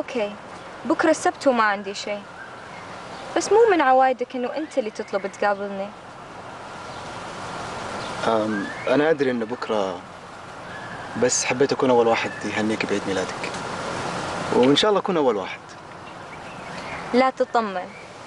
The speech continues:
Speaker 1: أنت أول واحد. وأنت طيب.
Speaker 2: تفضل.
Speaker 1: ما كان له داعي هدية، ترى كرت كان كفاية.
Speaker 2: ليش ما له داعي؟ ولو إنه مو من مقامك.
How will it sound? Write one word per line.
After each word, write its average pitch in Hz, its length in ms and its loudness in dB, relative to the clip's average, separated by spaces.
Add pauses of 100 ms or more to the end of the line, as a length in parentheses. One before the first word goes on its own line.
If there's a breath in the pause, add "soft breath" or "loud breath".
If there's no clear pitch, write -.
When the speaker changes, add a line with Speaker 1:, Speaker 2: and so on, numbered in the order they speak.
(220)
Speaker 1:
أنت 240 160 0
أول 185 300 6
واحد. - 400 0 (1000)
وأنت 269 200 4
طيب. 214 360 0 (2000)
Speaker 2:
تفضل. 92 180 2 (1700)
Speaker 1:
ما 453 140 6
كان 254 180 4
له 208 80 4
داعي 202 460 2
هدية، 202 600 0
ترى 302 140 4
كرت 440 280 -4
كان 214 200 2
كفاية. 180 520 2 (560)
Speaker 2:
ليش 160 200 4
ما 151 60 4
له 139 80 4
داعي؟ 113 280 -2 (640)
ولو 151 200 8
إنه 147 100 6
مو 143 120 6
من 135 160 2
مقامك. 110 340 -2